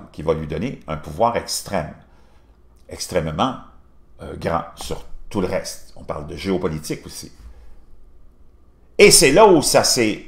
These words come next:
euh, gâté, hein, parce que là, c'est vraiment une confrontation entre les deux.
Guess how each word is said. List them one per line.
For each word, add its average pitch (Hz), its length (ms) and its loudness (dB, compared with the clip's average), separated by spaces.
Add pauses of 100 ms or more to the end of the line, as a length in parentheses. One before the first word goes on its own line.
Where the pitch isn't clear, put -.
euh, 85 240 0
gâté, 101 480 4
hein, 117 60 2
parce - 160 -4
que 110 80 -2
là, 110 120 2
c'est 87 200 -4
vraiment 87 240 0
une 85 80 -6
confrontation 80 720 -6 (240)
entre 85 200 -4
les 78 100 -4
deux. 127 280 -4